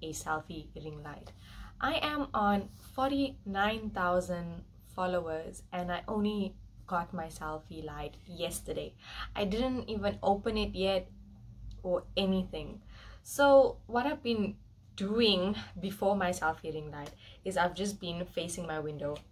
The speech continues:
the whole time, just facing my window. I didn't have any kind of lighting. I didn't have a tripod. I was using my fan to stand my phone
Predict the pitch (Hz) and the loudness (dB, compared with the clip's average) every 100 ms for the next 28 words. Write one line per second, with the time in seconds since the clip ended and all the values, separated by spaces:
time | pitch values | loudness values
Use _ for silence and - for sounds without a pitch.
0 | 160 180 - 165 170 156 147 156 196 202 | -4 -4 -4 -6 -6 -8 -8 -4 -4 -2
1 | 196 202 208 196 170 160 156 156 156 - | 0 -2 0 -2 -2 -4 -4 -4 -6 -14
2 | - - - - - - - - - - | -20 -20 -20 -18 -16 -14 -14 -14 -14 -16
3 | - 220 220 233 247 247 220 208 208 - | -2 0 4 4 4 4 4 2 0 -14
4 | - - 285 294 285 285 277 269 208 - | -10 0 0 0 0 4 6 6 4 -12
5 | - - - 196 190 202 202 208 202 - | -20 -20 -12 -2 2 2 2 0 0 0
6 | 180 196 202 180 170 - 220 202 202 208 | -2 -2 -2 -4 -4 -4 0 0 0 -4
7 | 180 185 185 - - - - 180 175 175 | -4 -4 -6 -10 -12 -12 -4 0 2 2
8 | 175 190 208 202 170 156 - 190 185 185 | 0 0 2 2 2 -2 -2 0 2 2
9 | 196 202 - - 175 175 165 175 202 185 | 2 0 -2 -2 0 0 -4 -4 0 4
10 | 180 180 175 | 4 2 -2